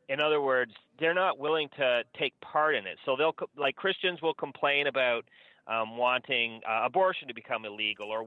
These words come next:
you know, why, why can't they just ban homosexual marriage or not redefine it, kind of thing. But what do they do to engage the system in any way, shape, or form, or people around them? They, people are very reluctant to get involved in these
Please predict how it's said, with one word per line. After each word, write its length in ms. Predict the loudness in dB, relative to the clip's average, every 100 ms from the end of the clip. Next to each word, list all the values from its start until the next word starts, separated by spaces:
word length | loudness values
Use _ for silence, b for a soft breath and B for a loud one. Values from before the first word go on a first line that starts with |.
| -8
you 80 | -4
know, 120 | -4
why, 280 | -2 0 0 0
why 160 | 0 0
can't 220 | 0 -2
they 100 | -2
just 240 | -4 -6
ban 300 | -2 0 0
homosexual 600 | -2 -6 -4 -4 -4 -4
marriage 420 | 0 2 2 0 -2
or 200 | -6 -4
not 180 | -2 -2 -4
redefine 600 | -8 -4 -4 0 0 0
it, 100 | -2
kind 180 | -4 -4
of 80 | -4
thing. 220 | -4 -4 -4 b b b b b 0
But 140 | 0 -2 _ -4
what 220 | 0 2
do 100 | 2
they 180 | 2 0
do 240 | -2 -4 -4
to 100 | -2
engage 420 | -4 -2 0 0 0
the 100 | -6 -10 -6
system 480 | -8 -2 -2 -2 -6 _
in 160 | -6 -4
any 240 | -2 0 0
way, 180 | 0 0 0
shape, 200 | -2 -2
or 60 |
form, 340 | -6 0 0 0
or 80 |
people 360 | -2 -4 -2 0
around 380 | 2 2 0 -2
them? 140 | -6
They, 140 | -4 -4
people 300 | -4 -6 -4
are 80 | -2
very 280 | 2 2 4
reluctant 520 | 0 0 -2 -4 -8
to 60 |
get 140 | -2 -2
involved 440 | 0 2 2 2
in 80 | -4
these 120 | -6